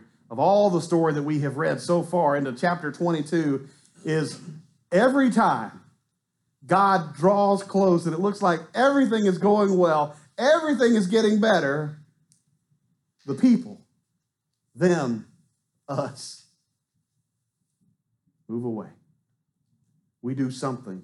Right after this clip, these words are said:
We let something get in our way. And then it's u-, up to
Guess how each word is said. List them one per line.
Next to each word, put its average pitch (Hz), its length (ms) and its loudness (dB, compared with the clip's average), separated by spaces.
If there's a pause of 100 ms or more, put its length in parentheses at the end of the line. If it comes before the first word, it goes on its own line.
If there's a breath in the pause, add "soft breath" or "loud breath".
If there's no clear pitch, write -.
We 127 140 -6
let 147 300 -4
something 117 420 -8
get 127 260 -8
in 120 100 -10
our 117 160 -6
way. 104 360 -12 (1400)
And 135 180 -6
then 131 440 -4 (160)
it's 120 140 -12
u-, 143 280 -6
up 151 280 -6
to 131 420 -6